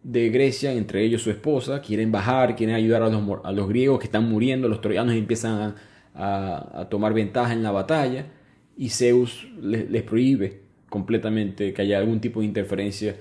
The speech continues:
de los dioses a favor específicamente de los griegos, porque el destino ha dicho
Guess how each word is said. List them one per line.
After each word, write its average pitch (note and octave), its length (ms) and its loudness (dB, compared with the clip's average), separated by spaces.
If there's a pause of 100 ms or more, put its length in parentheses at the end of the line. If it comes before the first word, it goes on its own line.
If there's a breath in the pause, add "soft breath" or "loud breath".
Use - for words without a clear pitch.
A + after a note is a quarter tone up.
(280 loud breath)
de B2+ 160 2
los B2 180 2
dioses A2+ 680 -2
a G#2+ 120 0
favor A2+ 340 4
específicamente G2 680 -2
de F#2 100 2
los G2 120 0
griegos, A2+ 340 2
porque G2 200 -4
el F#2+ 60 0
destino A#2 300 -4
ha A2+ 40 0
dicho A2 280 -2